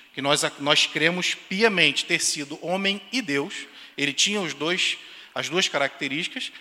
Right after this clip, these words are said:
aquele povo lá tava sendo a-, a-, apresentado a uma heresia, dizendo que Jesus não era Deus, coisa alguma, era só homem. Então, Paulo, imediatamente, ele não podia esperar visitar pra depois escrever.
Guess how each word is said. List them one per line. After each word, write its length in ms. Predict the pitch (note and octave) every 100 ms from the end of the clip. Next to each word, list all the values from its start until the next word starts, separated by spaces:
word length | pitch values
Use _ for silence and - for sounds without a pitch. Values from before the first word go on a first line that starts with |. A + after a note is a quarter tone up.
| -
aquele 340 | G#3+ - F#3 G#3
povo 320 | - E3 E3+
lá 240 | F3+ C3
tava 280 | D3 D#3 E3
sendo 240 | - C#3 C#3
a-, 60 |
a-, 380 | C#3+ C#3 C#3+ -
apresentado 680 | C#3+ E3+ E3 F3 D3+ D#3+ F#3
a 40 |
uma 180 | F3+ D3
heresia, 400 | C#3 E3+ E3+ F3+
dizendo 240 | G3 G#3+ A3
que 80 |
Jesus 320 | A#3 A#3 F#3+ G3
não 100 | F#3+
era 140 | G3+
Deus, 220 | E3+ D3+
coisa 240 | - E3+ F#3+
alguma, 240 | D3+ D#3
era 100 | D#3+
só 240 | D#3 G3
homem. 300 | D3 D3 A#2 - - -
Então, 240 | D3+ - F3
Paulo, 280 | F3+ F3+
imediatamente, 640 | A3 B3+ G3+ G#3 E3+ F3+ A#3
ele 100 | G3
não 80 | F#3+
podia 280 | F#3 D#3
esperar 480 | A#3 - A3 D#3+ F3
visitar 500 | F3+ F3 D#3+ - D#3
pra 100 | D3+
depois 320 | C#3+ C#3 C#3
escrever. 420 | C3 - A#3+ F3